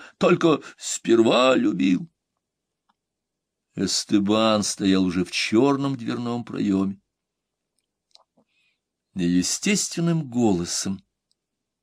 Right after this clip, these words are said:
каким мы произносим самые важные заявления в жизни, он пробормотал: "Я стою у тебя на дороге", и повернулся уходить.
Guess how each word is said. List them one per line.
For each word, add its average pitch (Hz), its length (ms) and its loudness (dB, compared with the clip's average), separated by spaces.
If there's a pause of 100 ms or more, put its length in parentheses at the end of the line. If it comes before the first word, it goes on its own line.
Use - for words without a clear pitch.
(180)
каким 98 340 0
мы 98 120 4
произносим 95 680 0
самые 185 640 -2
важные 90 680 -2
заявления 82 560 -2
в 78 60 -10
жизни, 92 520 -8 (800)
он 101 220 -2
пробормотал: 92 760 0 (800)
"Я 139 460 4
стою 98 800 2 (140)
у 95 140 -8
тебя 87 460 -2
на 87 140 -4
дороге", 82 480 -4 (920)
и - 60 -20
повернулся 98 800 -6 (320)
уходить. - 600 -12